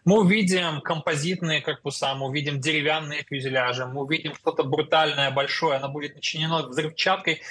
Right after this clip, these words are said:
но оно не будет содержать в себе технологий внутри, которые действительно могут менять что-то на поле боя. Вы посмотрите сами, против кого используются дроны, э, используют дроны Р Ф.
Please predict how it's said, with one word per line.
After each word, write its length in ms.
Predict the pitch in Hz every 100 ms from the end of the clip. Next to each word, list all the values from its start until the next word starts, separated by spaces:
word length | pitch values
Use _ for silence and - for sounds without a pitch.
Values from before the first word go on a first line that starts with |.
| - -
но 80 | 185
оно 140 | 190
не 120 | 190
будет 300 | 185 202 180
содержать 440 | - - 151 170 151
в 20 |
себе 420 | - 151 151 180
технологий 880 | 214 - - 151 151 170 170 139 127 - - -
внутри, 760 | 143 160 165 160 190 170 123 -
которые 560 | - 139 - 156 147 139
действительно 680 | 143 - 170 156 131 131
могут 400 | 131 147 135 127
менять 480 | 139 135 139 143 127
что-то 400 | - - 135 131
на 220 | 123 131
поле 320 | 131 131 127 127
боя. 300 | 127 113 - - -
Вы 100 | 190
посмотрите 480 | 190 - 226 254 -
сами, 380 | - 240 240 190
против 380 | 180 190 175 -
кого 380 | 180 160 180 180
используются 680 | - 160 151 139 135 - 143
дроны, 600 | 131 151 170 165 151 143 - -
э, 60 | 156 156 165
используют 480 | - 180 156 151
дроны 320 | 131 160 180 165
Р 200 | 147 156
Ф. 380 | 147 - 117